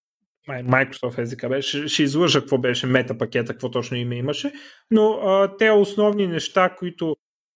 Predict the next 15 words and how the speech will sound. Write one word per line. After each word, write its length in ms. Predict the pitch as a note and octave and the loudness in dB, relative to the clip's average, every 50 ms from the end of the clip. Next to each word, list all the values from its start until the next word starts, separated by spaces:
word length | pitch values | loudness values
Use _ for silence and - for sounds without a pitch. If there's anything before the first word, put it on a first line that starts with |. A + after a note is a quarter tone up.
| _ - | _ -10
а, 460 | - - D3 C#3+ C#3 C#3 C#3 C#3 C#3 C3+ C#3 C#3 C3+ - - | -4 0 2 2 4 4 6 4 4 2 0 -4 -8 -16 -18
се 180 | - - - C#3+ | -12 -6 -6 -6
включват 360 | _ - F3+ - - D#3+ - | _ -6 -6 -4 -2 2 4
толкова 340 | E3 E3 D#3 - D#3 C3+ C#3 | 4 4 4 4 2 2 2
често, 400 | - F#3+ G#3 G#3 G#3+ - - A#3 | 2 2 2 2 0 -4 -8 -6
са 140 | - A3+ | -4 -2
направени 380 | G3+ F#3+ F#3+ - G3 G3 G3 F#3+ | -2 0 2 2 2 2 2 2
на 120 | F#3 F3 | 0 0
мета 360 | E3 E3 F3 F3 - - D3 - | 2 4 4 4 4 2 -4 -4
пакет 340 | D3 C3 - G3+ A3 A3 | -4 0 2 2 2 2
и 40 | A#3 | 2
мога 160 | G#3+ G3+ G3 | 0 0 0
да 60 | F#3+ F#3+ | 4 4
кажеш, 240 | F#3+ F#3+ F3+ F#3 | 6 6 6 4
че 160 | - F#3+ E3+ | 2 -4 -4